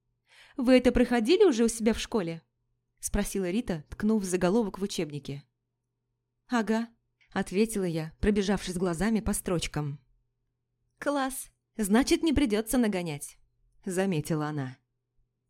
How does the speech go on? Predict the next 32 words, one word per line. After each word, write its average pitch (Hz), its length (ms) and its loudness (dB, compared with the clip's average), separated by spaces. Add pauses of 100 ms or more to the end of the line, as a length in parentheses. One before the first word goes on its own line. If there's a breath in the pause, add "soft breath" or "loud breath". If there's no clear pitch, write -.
(100)
Я 185 220 4
кивнула 160 460 0
и 240 200 -6
принялась 208 460 2
слушать - 420 -4
учительницу. 139 840 -6 (680)
На 180 220 2
этот 175 220 -2
раз 190 240 0
от 202 180 -2
урока 214 300 0
меня 160 240 -2
никто 151 240 -2
не 254 100 2
отвлекал. 220 560 -4 (600)
Рита 277 240 2
тоже 233 300 0
аккуратно 180 440 -4
записывала 165 580 -2
всё 165 200 -4
в - 80 -6
тетрадь 196 480 -6 (240 loud breath)
и 208 100 0
внимала 196 480 0
каждому 208 460 -2
слову, 214 480 0
которое 185 400 0
произносила 175 640 0
учительница, 165 880 -4 (220 soft breath)
чем 190 240 -2
подкупила 220 560 -2
меня. 151 360 -6